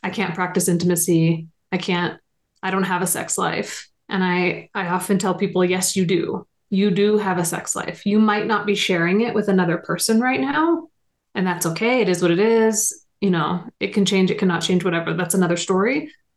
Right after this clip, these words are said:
But you have a sex life, you have an intimate life." So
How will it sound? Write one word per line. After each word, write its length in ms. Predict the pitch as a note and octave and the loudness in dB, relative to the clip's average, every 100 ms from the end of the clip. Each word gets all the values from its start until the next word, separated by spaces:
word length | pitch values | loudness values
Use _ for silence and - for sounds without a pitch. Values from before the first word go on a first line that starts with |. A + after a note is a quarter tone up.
| _ | _
But 140 | G#3 G#3+ | -2 2
you 100 | G#3+ | 0
have 240 | F#3 E3+ | 0 -2
a 40 | E3 | -2
sex 260 | F3+ E3 | -4 -4
life, 160 | F3+ E3 | -4 -2
you 100 | F#3 | -2
have 200 | E3 E3+ | -2 0
an 80 | E3 | 0
intimate 300 | - - - | -2 -6 -4
life." 280 | - - - _ _ _ _ _ _ _ _ | -4 -8 -12 _ _ _ _ _ _ _ _
So 800 | - - D#4 D4+ C4 C#4+ D4+ D#4 | -6 0 2 4 4 2 0 -6